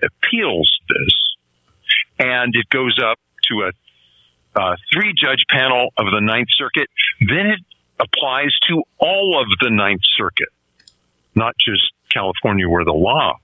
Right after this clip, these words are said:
was passed. That means Hawaii and Washington State cannot have laws like this 'cause it's been found to be unconstitutional. And I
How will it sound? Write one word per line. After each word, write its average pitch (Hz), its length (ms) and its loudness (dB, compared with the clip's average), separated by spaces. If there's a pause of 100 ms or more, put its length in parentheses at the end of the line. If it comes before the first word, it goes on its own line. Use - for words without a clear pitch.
(140)
was 123 280 2
passed. 87 340 0 (480)
That 185 300 2
means 127 480 2 (480)
Hawaii 120 680 0 (220)
and 117 160 0
Washington 127 600 0 (260)
State 196 320 0 (400)
cannot 120 400 -2
have 127 380 0 (160)
laws 98 480 2
like 101 240 0
this 113 160 0 (160)
'cause 117 220 0
it's - 200 0
been 123 160 0 (120)
found 104 260 -2
to 123 100 -2
be 120 160 -2
unconstitutional. 101 1120 0 (680)
And 120 100 0
I 123 160 0